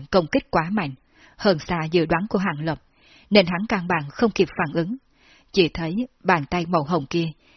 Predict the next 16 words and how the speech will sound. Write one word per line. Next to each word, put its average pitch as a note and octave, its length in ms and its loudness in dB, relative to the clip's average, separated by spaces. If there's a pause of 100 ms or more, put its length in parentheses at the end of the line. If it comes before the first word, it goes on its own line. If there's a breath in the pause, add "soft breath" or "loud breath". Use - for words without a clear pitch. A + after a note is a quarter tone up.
(100)
nắm F3+ 220 0
lấy E3+ 140 4
cái C4 160 -2
hộp A#3 160 2
ngọc D#3 260 -4
vào D3+ 200 0
trong D#3+ 240 0
tay, E3 240 -4 (480 soft breath)
đồng F#3 220 4
thời E3 220 0 (320 soft breath)
một G3+ 160 8
đạo F3+ 160 4 (100)
hư A3+ 80 4
ảnh D#3 180 -2
khác C4 260 -4 (260 soft breath)
thì F#3+ 160 4